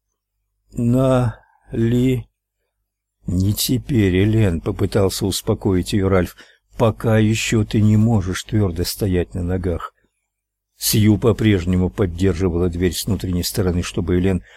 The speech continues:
не упала. Лицо Сью стало пепельно-серым, в глазах застыли слёзы. "Выйди", попросил её Ральф, "поддержи Элен". "Не могу", пробормотала девушка,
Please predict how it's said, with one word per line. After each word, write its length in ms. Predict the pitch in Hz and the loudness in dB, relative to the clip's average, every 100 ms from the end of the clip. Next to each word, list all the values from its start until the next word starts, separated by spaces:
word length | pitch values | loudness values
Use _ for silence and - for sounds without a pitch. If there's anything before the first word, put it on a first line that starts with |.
| - - | -20 -2
не 180 | 101 98 | 2 2
упала. 500 | 95 - 92 85 80 - - | 0 0 0 0 -2 -10 -8
Лицо 460 | 98 104 - - 135 | 0 0 0 0 2
Сью 240 | - 98 | 0 -4
стало 420 | 87 - 95 95 - _ _ _ _ | -4 -4 -2 -2 -4 _ _ _ _
пепельно-серым, 1300 | 113 110 - 117 101 107 98 - 117 85 76 73 73 _ - | 2 2 2 0 2 2 2 -4 -4 -4 -4 -6 -8 _ -12
в 60 | 107 | -4
глазах 500 | 98 95 82 85 80 | 0 0 2 -2 -2
застыли 480 | 82 - - 90 80 | -4 -6 -6 -6 -6
слёзы. 600 | - 95 85 78 - - _ _ _ _ _ _ - | -6 -4 -6 -6 -10 -14 _ _ _ _ _ _ -2
"Выйди", 520 | 101 113 101 90 87 _ _ | 2 4 4 0 -4 _ _
попросил 500 | 104 101 101 - 92 | -2 2 0 2 0
её 140 | 92 90 | 2 2
Ральф, 320 | 90 - - _ _ | 0 -2 -16 _ _
"поддержи 600 | - 95 101 101 87 107 | -2 2 2 2 2 2
Элен". 320 | 95 95 87 - _ _ _ _ _ _ | 2 0 -2 -4 _ _ _ _ _ _
"Не 300 | 139 117 120 | 2 4 6
могу", 600 | 123 131 131 113 143 104 - _ | 4 4 2 2 2 2 -4 _
пробормотала 800 | - 104 98 104 104 110 110 104 | 0 0 2 2 4 2 2 2
девушка, 440 | 95 104 90 - | 2 0 0 -6